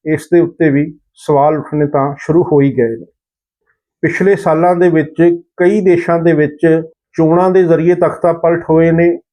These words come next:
ਰਾਈਟ ਵਿੰਗ ਲੀਡਰਸ ਨੂੰ ਸੱਤਾ ਸੌਂਪ ਦਿੱਤੀ ਗਈ ਹੈ। ਉਸ ਦੇ ਜੋ ਨਤੀਜੇ ਨਿਕਲ ਰਹੇ ਨੇ,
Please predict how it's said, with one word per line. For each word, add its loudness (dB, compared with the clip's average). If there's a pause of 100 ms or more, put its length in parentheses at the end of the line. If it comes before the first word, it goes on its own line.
(160)
ਰਾਈਟ 0
ਵਿੰਗ 0
ਲੀਡਰਸ 0
ਨੂੰ 0
ਸੱਤਾ -2 (120)
ਸੌਂਪ -4
ਦਿੱਤੀ 0
ਗਈ 0
ਹੈ। -2 (320)
ਉਸ -4
ਦੇ 4
ਜੋ 2
ਨਤੀਜੇ -2
ਨਿਕਲ 0
ਰਹੇ 2
ਨੇ, -4